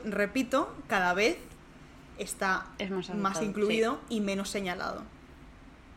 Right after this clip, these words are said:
Speaker 1: Pero,
Speaker 2: Sí,
Speaker 1: a ver,
Speaker 2: por ella
Speaker 1: comentarlo
Speaker 2: Laura, la
Speaker 1: porque ha
Speaker 2: verdad.
Speaker 1: sido un icono bastante grande en el tema de la cultura pop, de las pelis, de etcétera, etcétera. Pues, eh,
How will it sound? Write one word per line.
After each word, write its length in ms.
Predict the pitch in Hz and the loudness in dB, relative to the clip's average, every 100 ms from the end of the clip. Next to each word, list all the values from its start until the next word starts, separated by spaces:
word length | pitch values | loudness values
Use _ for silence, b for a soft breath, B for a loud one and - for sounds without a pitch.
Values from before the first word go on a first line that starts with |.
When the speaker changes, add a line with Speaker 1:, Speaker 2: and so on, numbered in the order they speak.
| - | -6
Speaker 1:
Pero, 220 | - 208 311 | 0 6 6
Speaker 2:
Sí, 40 | |
Speaker 1:
a 40 | |
ver, 180 | 226 180 | 6 4
Speaker 2:
por 100 | 180 | 2
ella 140 | - 175 | 4 6
Speaker 1:
comentarlo 160 | 190 | 6
Speaker 2:
Laura, 180 | - 208 | 6 4
la 60 | 202 | 2
Speaker 1:
porque 60 | - | 2
ha 40 | |
Speaker 2:
verdad. 140 | 165 | 2
Speaker 1:
sido 320 | 214 208 214 - - | 4 4 2 -2 0
un 200 | 254 240 | 4 6
icono 600 | 240 226 233 240 302 330 | 6 8 8 8 4 2
bastante 560 | 196 196 - 208 208 208 | 0 0 0 -2 2 4
grande 440 | 214 214 233 320 311 | 4 4 2 -2 0
en 260 | 190 175 | -2 0
el 120 | 170 170 | -2 -2
tema 180 | 180 208 | -2 0
de 80 | |
la 60 | 185 | -2
cultura 480 | 175 175 180 165 160 | -2 -6 -4 -4 -2
pop, 180 | 190 214 - | -4 -4 -8
de 180 | 190 175 | -4 -4
las 180 | 170 | -4
pelis, 440 | - 196 214 311 226 | -4 -2 2 2 0
de 280 | 180 180 151 | -4 -4 -8
etcétera, 380 | - 170 - | -6 -8 -8
etcétera. 340 | - - - - - - B B B B B - - | -10 -12 -12 -14 -18 -20 B B B B B -14 4
Pues, 300 | 233 226 - | 6 6 0
eh, 260 | - 220 220 | 6 6 6